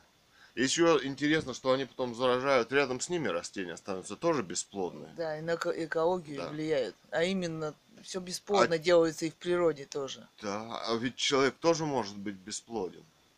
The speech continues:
Speaker 2: Это
Speaker 1: Помимо того, что это вызывает какой-то чужеродный белок, э, от этих вакцин, там у него вырабатывается в непонятно каких количествах, который не нужен.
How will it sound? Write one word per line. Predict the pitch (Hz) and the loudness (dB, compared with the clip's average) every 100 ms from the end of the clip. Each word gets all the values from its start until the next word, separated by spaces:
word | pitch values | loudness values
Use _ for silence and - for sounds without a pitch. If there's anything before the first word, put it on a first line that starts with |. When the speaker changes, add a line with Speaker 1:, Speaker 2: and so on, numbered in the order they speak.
| _ _ | _ _
Speaker 2:
Это | - | 2
Speaker 1:
Помимо | 135 147 123 | 4 4 2
того, | 139 127 | 0 -2
что | - | -2
это | 117 101 | -4 -4
вызывает | 107 113 117 104 95 _ - - - | -8 -2 2 2 0 _ -20 -20 -14
какой-то | 117 143 143 | -4 -2 -2
чужеродный | 135 143 135 143 131 | -4 -2 0 0 0
белок, | 135 143 135 147 - - - - | 0 2 4 4 2 -18 -20 -6
э, | - 107 113 113 | 0 4 6 4
от | 113 127 | 2 0
этих | 120 107 | -8 -6
вакцин, | 117 123 - 139 120 | -4 -4 -4 -6 -2
там | 117 120 | -2 -2
у | 120 | -2
него | 120 120 113 110 | 0 2 2 0
вырабатывается | 110 127 139 113 143 131 117 - | 0 4 4 8 6 6 -2 -4
в | |
непонятно | 117 110 131 120 117 | -4 0 0 0 -6
каких | 120 - 120 | -10 -16 -6
количествах, | 127 123 127 - 101 95 | 2 2 2 -4 -10 -10
который | 113 123 120 | -8 -4 -4
не | 120 | -4
нужен. | 123 131 131 110 | -4 -4 -4 -6